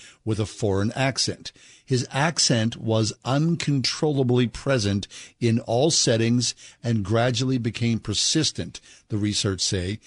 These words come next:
in the report, adding that it first began twenty months into his treatment for prostate cancer. Even as his condition worsened, the accent remained until his death months later. Um,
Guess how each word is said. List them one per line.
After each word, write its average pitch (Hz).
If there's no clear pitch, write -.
in 107
the 104
report, 98
adding 110
that 107
it 107
first 131
began 113
twenty 131
months 117
into 104
his 104
treatment 107
for 107
prostate 120
cancer. 80
Even 139
as 131
his 120
condition 113
worsened, 120
the 127
accent 147
remained 113
until 110
his 107
death 107
months 110
later. 104
Um, 95